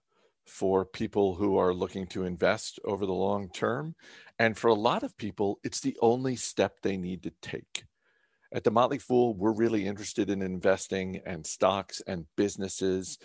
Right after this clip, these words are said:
and what are the businesses that are going to change the world? What are the industries that are on the rise? We're interested in all of that, but we fully understand that not everybody is. We all have to deal with money, but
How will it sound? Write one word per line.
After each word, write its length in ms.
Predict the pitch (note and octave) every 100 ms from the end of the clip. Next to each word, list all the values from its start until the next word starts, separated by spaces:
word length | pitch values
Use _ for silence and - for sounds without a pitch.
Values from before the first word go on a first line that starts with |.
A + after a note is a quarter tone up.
| - - - _
and 640 | G#2 F2+ E2+ E2+ E2 E2 - -
what 760 | - A#2 A2 G2 F#2+ G2 G#2+
are 80 | A2+
the 120 | F#2+
businesses 560 | G2 F#2+ G2+ - F#2+ F2
that 160 | G2
are 60 | F2+
going 220 | F#2+ F#2
to 80 | F2
change 400 | - F#2+ F#2+ F2
the 80 | F#2+
world? 640 | F2 F#2 F#2 F2+ F2+ E2+ _ -
What 140 | A2+ A2
are 60 |
the 200 | F#2+ F2+
industries 800 | G2 G2 F#2+ - F#2+ F2+ F2+ E2
that 180 | F#2 F2
are 260 | F2 E2 D#2
on 240 | G#2 G2 F#2+
the 100 | F2+
rise? 340 | F2 F2 F2
We're 140 | A#2+ C#3
interested 380 | C#3 - A#2+
in 80 | G2+
all 160 | F#2+ F2+
of 80 | D#2
that, 200 | C2 - _ - - _ -
but 120 | A#2
we 120 | C3
fully 380 | - D#3 D3 B2
understand 500 | A#2 A2 - A2+ G#2+
that 160 | G2+
not 300 | G#2+ A#2+ C#3+
everybody 480 | D#3 C#3+ C3+ C#3 C#3
is. 420 | E3 B2+ - - _ _ _ _ _ _ _
We 200 | G2+ A2+
all 180 | C3 D3+
have 180 | D3+ C#3
to 80 | G#2
deal 280 | F2+ A#2 D3+
with 200 | G#2+ A2
money, 320 | F#2 F#2+ A2+
but 240 | G2+ A2